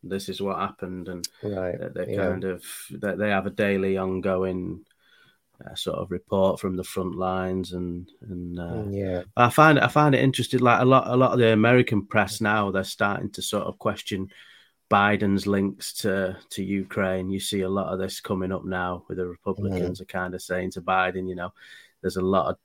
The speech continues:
Speaker 1: dodgy deals going on here that, that need looking at," you know,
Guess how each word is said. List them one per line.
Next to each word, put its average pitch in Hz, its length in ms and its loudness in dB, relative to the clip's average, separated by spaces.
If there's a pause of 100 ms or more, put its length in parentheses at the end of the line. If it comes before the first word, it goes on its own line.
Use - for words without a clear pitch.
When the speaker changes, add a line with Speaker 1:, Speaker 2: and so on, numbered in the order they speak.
Speaker 1:
dodgy 95 380 0
deals 95 460 0
going 90 340 0
on 90 140 -4
here 90 220 -4
that, 85 240 -8 (220)
that 90 140 -6
need 95 360 0
looking 98 380 -4
at," 90 160 -4 (200)
you 98 120 -8
know, 87 240 -8